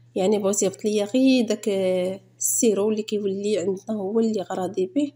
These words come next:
وهاد القشوره ما غادي نرميوهمش بطبيعه الحال، غادي نحتفظوا بهم كما غادي نوريكم. كناخذ ديك الصفايه اللي قلت لكم رقيقه هكا بحال النيلو، يعني ما كتهبط حتى شي حاجه، كتكون رقيقه بزاف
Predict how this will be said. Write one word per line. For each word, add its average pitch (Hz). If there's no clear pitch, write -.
وهاد 262
القشوره 220
ما 202
غادي 190
نرميوهمش 185
بطبيعه 180
الحال، 190
غادي 247
نحتفظوا 226
بهم 202
كما 208
غادي 175
نوريكم. 170
كناخذ 220
ديك 202
الصفايه -
اللي 208
قلت -
لكم 220
رقيقه 240
هكا 208
بحال 247
النيلو، 196
يعني 202
ما 202
كتهبط 202
حتى -
شي 262
حاجه، 175
كتكون -
رقيقه 220
بزاف 196